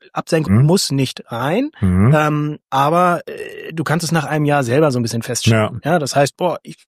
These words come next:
Speaker 1: möchte ein bisschen absenken, das geht. Das erste Jahr ist immer tatsächlich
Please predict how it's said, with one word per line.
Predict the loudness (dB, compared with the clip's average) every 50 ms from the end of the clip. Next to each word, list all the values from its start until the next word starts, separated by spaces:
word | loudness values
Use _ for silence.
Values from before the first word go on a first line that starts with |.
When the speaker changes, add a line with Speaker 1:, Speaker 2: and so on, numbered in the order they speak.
| _ -10
Speaker 1:
möchte | -6 -2 2 2 2 2 0 -2
ein | -2
bisschen | -2 -2 -2 0
absenken, | 0 0 2 2 0 0 0 -2
das | -4 -2
geht. | 0 0 0 0 -2 -6 -20 -20 _ _ _
Das | -18 -14 -6
erste | -2 0 0 0 0 0 2
Jahr | 2 4 2
ist | 2 -2
immer | -4 -2 0 0 0 0
tatsächlich | -2 -4 -6 -4 -4 -6 -4 -6 -6